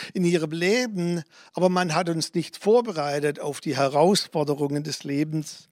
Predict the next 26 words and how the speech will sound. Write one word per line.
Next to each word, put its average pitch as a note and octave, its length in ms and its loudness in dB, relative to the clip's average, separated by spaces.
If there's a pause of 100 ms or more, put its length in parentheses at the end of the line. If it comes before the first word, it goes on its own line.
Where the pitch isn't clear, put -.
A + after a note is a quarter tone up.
(1200)
Und D3+ 760 4 (540)
der C3+ 80 -6
zweite G3+ 400 2
Grund G3 420 -2
war, D#3+ 480 2 (1040)
man D3 160 -2
hat F3+ 160 4
uns G3 200 -2
nicht G#3 280 -2
gesagt, G3+ 500 -4
dass D3 160 0
es D3+ 180 -8
auch D3 380 -2
in D#3 160 -6
den D3+ 320 -4
dunklen D#3+ 720 -2
Phasen F#3+ 640 -8
des C#3+ 200 -10
Lebens D#3 880 -4 (320)
manchmal E3 540 -2
dieses D#3 400 -8
sogenannte E3+ 720 -2
unerträgliche F#3+ 1160 -6
Schweigen E3+ 800 -4
Gottes F#3+ 440 -10
gibt, - 480 -6